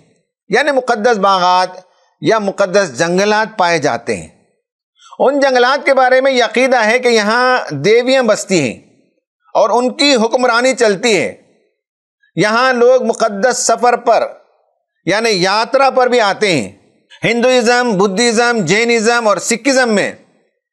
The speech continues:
इन मुकद्दस इलाकों के दौरे होते हैं। यहाँ टेम्पल्स, monasteries, shrines and pilgrimage sites भी होते हैं। महाराष्ट्र में इसकी एक अच्छी खासी तादाद पाई जाती है।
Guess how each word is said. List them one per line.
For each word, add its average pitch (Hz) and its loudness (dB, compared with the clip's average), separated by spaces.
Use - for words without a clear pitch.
इन 220 0
मुकद्दस 202 -2
इलाकों 185 0
के 180 0
दौरे 147 0
होते 120 -4
हैं। 87 -12
यहाँ 190 0
टेम्पल्स, 214 -2
monasteries, 196 -2
shrines 190 -2
and 214 0
pilgrimage 226 0
sites 170 -2
भी 170 0
होते 131 -4
हैं। 80 -12
महाराष्ट्र 220 0
में 240 0
इसकी 214 -2
एक 214 2
अच्छी 196 -2
खासी 190 -2
तादाद 151 -2
पाई 135 0
जाती 110 -2
है। 82 -8